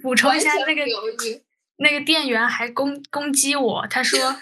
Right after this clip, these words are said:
Speaker 2: <laughs>
Speaker 1: 你这个字儿也太好看了吧，就是当场我要是不买，我就觉得就白瞎了我这个字儿了。”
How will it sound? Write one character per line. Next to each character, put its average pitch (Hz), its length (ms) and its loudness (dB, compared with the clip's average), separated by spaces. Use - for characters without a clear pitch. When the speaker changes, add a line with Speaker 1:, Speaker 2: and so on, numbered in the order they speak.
Speaker 2:
<laughs> - 80 -20
Speaker 1:
你 262 140 2
这 302 120 6
个 349 100 2
字 349 120 4
儿 349 100 2
也 262 80 -2
太 330 200 0
好 285 200 0
看 277 260 -2
了 254 60 0
吧， 233 240 2
就 254 180 -4
是 285 180 -2
当 294 220 -2
场 226 240 2
我 196 80 0
要 214 100 4
是 233 100 -2
不 311 140 -2
买， 202 280 2
我 208 100 -2
就 196 120 -2
觉 226 200 2
得 254 220 2
就 240 180 -4
白 233 220 2
瞎 277 240 2
了 269 100 -2
我 190 100 0
这 220 120 -2
个 254 100 0
字 254 100 4
儿 262 180 2
了。” 208 80 2